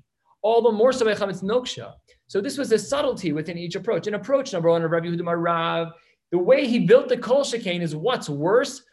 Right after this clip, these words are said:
noksha or ta'aroves? The answer was ta'aroves. Here, according to the second Amora, according to Rav Nachman,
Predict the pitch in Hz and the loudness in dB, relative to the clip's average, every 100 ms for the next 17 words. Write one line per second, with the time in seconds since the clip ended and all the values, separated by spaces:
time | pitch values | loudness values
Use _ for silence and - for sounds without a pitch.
0 | _ 147 160 233 247 - 185 175 175 143 | _ -2 2 4 2 0 0 0 -2 -2
1 | 143 196 247 - 160 151 147 - 127 127 | 0 2 0 -2 -6 -6 -8 -8 -6 0
2 | 196 135 - _ _ - _ 202 320 339 | -2 -2 -14 _ _ -20 _ 0 2 6
3 | 254 190 160 160 202 254 240 202 180 180 | 6 6 4 0 4 4 4 0 0 -2
4 | 285 302 240 196 175 160 139 135 196 233 | -2 0 0 2 2 2 0 -2 0 0
5 | 208 185 147 147 196 269 214 156 143 151 | 2 2 2 2 0 0 -2 -4 -4 -6